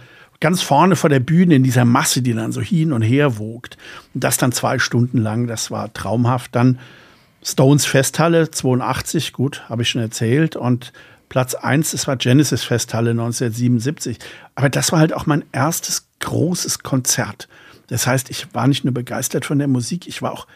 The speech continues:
tief beeindruckt. So viele Menschen, diese Stimmung, und ich war sechzehn und hatte sowas noch nicht erlebt.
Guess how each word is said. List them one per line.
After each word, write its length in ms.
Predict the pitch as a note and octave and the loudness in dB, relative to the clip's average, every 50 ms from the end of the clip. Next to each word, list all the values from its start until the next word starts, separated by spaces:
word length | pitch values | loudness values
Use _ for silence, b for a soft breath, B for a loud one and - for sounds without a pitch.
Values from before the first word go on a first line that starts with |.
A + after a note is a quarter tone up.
| b b b b b _ _ _ - | b b b b b _ _ _ -10
tief 300 | - - C3+ - - - | -6 -4 -4 -4 -4 -4
beeindruckt. 720 | - - - - - A#2+ B2+ - - - - - - - b b b b b b b b b b b | -6 -6 -6 -4 -4 -4 -4 -6 -10 -18 -20 -20 -20 -20 b b b b b b b b b b b
So 260 | - - - C#3 D3 | -10 0 4 4 4
viele 320 | D3+ - - E3 D3 C#3+ C#3 | 4 4 2 4 6 6 6
Menschen, 640 | B2+ B2+ A#2+ B2 D3 D3+ - - D3+ C3 C3 B2+ B B B B B B B B - | 6 6 6 6 4 4 2 0 0 0 0 -2 B B B B B B B B 0
diese 220 | D3+ C#3+ C3 D3+ | 2 2 4 2
Stimmung, 600 | D3 - - - - C#3 A#2+ D3 D3+ C#3+ D3+ D3+ | 2 0 0 0 0 2 4 4 4 4 2 0
und 180 | C#3 - C3+ C3 | -2 -4 -6 -8
ich 160 | - - - | -8 -6 -6
war 120 | A#2 A#2+ A#2 | -4 -4 -2
sechzehn 800 | G#2+ B2 C3 B2 - - - - - D#3 C#3+ C#3 C#3 C#3 C3+ D#3 | -2 -2 -2 -2 -2 -6 -8 -6 -4 -2 0 0 0 0 -2 -2
und 220 | - - A#2+ B2 | -4 -8 -6 -4
hatte 160 | B2+ B2+ B2 | -4 -4 -4
sowas 340 | A#2+ A2+ A#2 C3 C#3+ B2+ - | -4 -6 -6 -6 -6 -4 -2
noch 120 | B2+ A#2 | -2 0
nicht 180 | B2 B2 B2 - | 0 0 -2 -4
erlebt. 420 | - A#2+ A2+ A2+ B2 - - - | -4 -2 -2 0 -2 -2 -4 -8